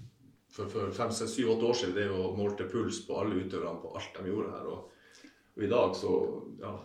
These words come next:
vi, vi, vi lærte, og det er med kombinasjon med den active drag-testen, og, og som har sagt om det med motstand, så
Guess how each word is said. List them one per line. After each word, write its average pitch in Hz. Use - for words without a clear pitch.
vi, 104
vi, 95
vi 95
lærte, 98
og 98
det 95
er 98
med 101
kombinasjon 107
med 95
den 92
active 95
drag-testen, 101
og, -
og 78
som 92
har 90
sagt 92
om 90
det 87
med 90
motstand, 95
så 92